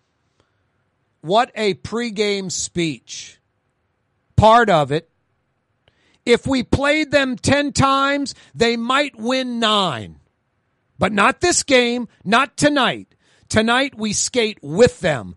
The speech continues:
Tonight we shut them down because we can. Tonight we're the greatest hockey team in the world.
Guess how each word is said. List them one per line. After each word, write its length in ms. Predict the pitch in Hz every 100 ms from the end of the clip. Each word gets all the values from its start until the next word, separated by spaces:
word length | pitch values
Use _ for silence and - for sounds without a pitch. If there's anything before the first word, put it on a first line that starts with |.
| _ _
Tonight 400 | 220 226 262 254
we 140 | 233
shut 420 | 208 - 269 262 -
them 260 | 262 247
down 420 | 170 233 214 165
because 640 | 143 220 - 196 277 294 214
we 240 | 254 277
can. 800 | - - 285 277 240 147 95 76 _ _ _ _ _ _ -
Tonight 480 | 208 220 247 285 - _ -
we're 180 | 160 226
the 120 | 226
greatest 540 | 143 214 233 240 -
hockey 480 | - 220 233 - 247
team 400 | - - 247 233
in 80 | 220
the 60 | 202
world. 800 | 175 180 190 175 117 85 85